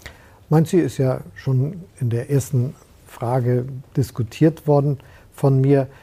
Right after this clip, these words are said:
Das ist, dass wir für eine Entlastung kleiner, mittlerer Einkommen, für normale Einkommen sorgen und dass dann diejenigen, die so wie ich ein paar hunderttausend Euro verdienen, in meinem Fall sind es zweihunderttausend als Bundesminister im Jahr,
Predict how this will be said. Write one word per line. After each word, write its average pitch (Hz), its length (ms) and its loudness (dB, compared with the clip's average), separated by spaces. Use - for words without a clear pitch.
Das 135 180 -2
ist, - 220 -8
dass 131 200 -2
wir 127 140 2
für 135 140 -6
eine 127 140 -4
Entlastung 127 500 -2
kleiner, 127 380 0
mittlerer 120 540 -4
Einkommen, 135 400 -2
für 127 140 -6
normale 123 480 -2
Einkommen 135 400 -4
sorgen 127 420 -2
und 120 140 0
dass 117 160 -2
dann 127 240 0
diejenigen, 127 400 0
die 117 220 -2
so 123 160 2
wie 139 100 0
ich - 260 -4
ein 117 100 -4
paar 135 240 0
hunderttausend 131 720 0
Euro 127 300 -4
verdienen, 127 420 -2
in 110 140 -2
meinem 117 220 -2
Fall 117 220 -4
sind 110 200 -8
es 117 140 -14
zweihunderttausend 120 920 -2
als 127 160 -8
Bundesminister 135 880 0
im 123 160 -2
Jahr, 123 240 0